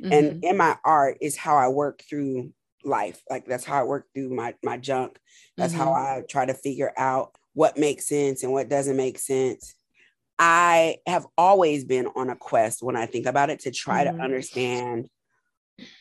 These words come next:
Speaker 2: what it meant to be fat, why I was being treated the way I was being treated, and how to get free of the junk that was consistently being pushed on me around my body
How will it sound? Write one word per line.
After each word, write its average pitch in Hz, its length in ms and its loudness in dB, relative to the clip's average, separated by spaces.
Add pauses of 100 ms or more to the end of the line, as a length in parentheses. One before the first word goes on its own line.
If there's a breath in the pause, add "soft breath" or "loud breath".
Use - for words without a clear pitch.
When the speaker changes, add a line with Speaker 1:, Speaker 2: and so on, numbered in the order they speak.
(100)
Speaker 2:
what 147 280 4
it 190 100 2
meant 170 260 0
to 170 100 -8
be 139 260 -4
fat, 127 400 2 (500)
why 139 500 4
I 147 100 8
was 143 180 0
being 135 220 -4
treated 139 340 -6
the 127 80 -4
way 127 120 0
I 120 100 2
was 127 180 -2
being 123 300 -6
treated, 127 640 -6 (220)
and 139 140 2
how 147 840 2 (600)
to 185 160 -8
get 147 420 -4
free 160 680 -2 (140)
of 135 280 0
the 135 140 4
junk 131 520 -2
that 123 160 -2
was 131 120 -6
consistently 139 640 -4
being 131 220 -4
pushed 147 300 -6
on 127 140 -6
me 131 160 -2
around 120 280 -6
my 117 100 -10
body 104 320 -8